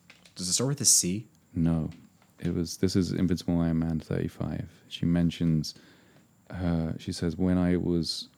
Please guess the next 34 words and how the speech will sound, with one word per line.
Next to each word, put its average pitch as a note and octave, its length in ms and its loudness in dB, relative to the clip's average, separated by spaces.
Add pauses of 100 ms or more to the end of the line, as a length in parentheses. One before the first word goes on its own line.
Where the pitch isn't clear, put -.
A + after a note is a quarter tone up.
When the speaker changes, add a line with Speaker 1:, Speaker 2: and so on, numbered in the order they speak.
(140)
Speaker 2:
when F2 160 -2
I F2 120 0
was F2 200 -2 (240)
before, G2 420 2
before G2 300 0
I F#2 40 2
became F2+ 320 0
Madame F2 300 2
Speaker 1:
Oh, F2 120 0
Speaker 2:
Mask, - 200 -8
when E2+ 120 0
I E2 160 -2
was" D#2 460 -4 (1300)
Speaker 1:
I F#2+ 140 0
don't F#2 160 0
know. F2 320 -2
I've B2 180 2
only E3 240 8
read D3 180 8
a A#2+ 40 4
few B2+ 280 2
of A2 120 -2
her A2 120 0
things, G#2+ 640 0
and G2 280 0
like G2 160 -4
I G2 40 -2
said, G2+ 260 0
the, F2+ 100 -4 (120)
uh, F#2+ 100 -6 (100)
Speaker 2:
Yeah. E2+ 240 2
Speaker 1:
the, A2 80 -4
the, G2+ 160 -2
the, F#2+ 540 -2